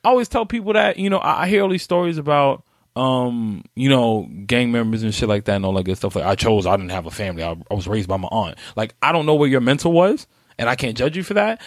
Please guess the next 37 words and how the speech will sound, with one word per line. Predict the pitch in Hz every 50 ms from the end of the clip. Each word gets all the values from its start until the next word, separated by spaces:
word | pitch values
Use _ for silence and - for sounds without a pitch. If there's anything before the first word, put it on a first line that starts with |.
| - -
but | - 123
I | 131 139
can | 135 151
tell | 139 - 147
you | 139 131
right | 131 123 117 117
now, | 120 123 117
yeah, | 98 90 95 107 117 - -
I | - - -
grew | 151 139 135 120
up | 107
in | 104 95
the | 87
projects. | 82 92 82 82 80 98 131 156 - - _ _ - - -
Yeah, | - - 113 147 143
both | 113 143 170 160
my | 147 151 165
parents | 139 120 110 107 -
were | - -
crackheads. | - 113 101 98 - 107 104 127 160 175 - - - - -
Yes, | - 87 87 98 156 196 180
my | 165 127 110
grandmother | 110 110 107 104 104 101
raised | 101 101 104 107 107 110
me. | 131 156 190 202 - - -
Yes, | - 85 80 - - 170 - -
we | 147 139
were | 131 123 123
poor. | 123 - 127 120 110 110 123 156 185 180 - - - -
You | 110
know | 127
what | 127
I'm | 123
saying? | 131 135 139 139 123
Not, | 131 135 135 -
eh, | 110 113
eh, | -